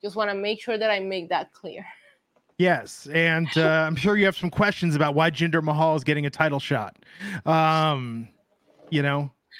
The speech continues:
Speaker 2: it's
Speaker 1: Your
Speaker 2: just asking
Speaker 1: Twitter was a
Speaker 2: questions.
Speaker 1: mess today, Glenn.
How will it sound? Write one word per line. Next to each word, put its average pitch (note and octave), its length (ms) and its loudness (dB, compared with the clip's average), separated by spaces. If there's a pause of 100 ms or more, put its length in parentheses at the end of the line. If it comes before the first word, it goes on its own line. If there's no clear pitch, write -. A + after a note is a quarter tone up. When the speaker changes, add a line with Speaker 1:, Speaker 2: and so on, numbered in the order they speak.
(140)
Speaker 2:
it's - 100 -10
Speaker 1:
Your C4 140 10
Speaker 2:
just A#3+ 100 6
asking F#4 140 8
Speaker 1:
Twitter B4 160 8
was F4 200 10
a - 20 4
Speaker 2:
questions. A#3+ 260 6
Speaker 1:
mess C4 320 6
today, A#3+ 400 0
Glenn. A3+ 440 2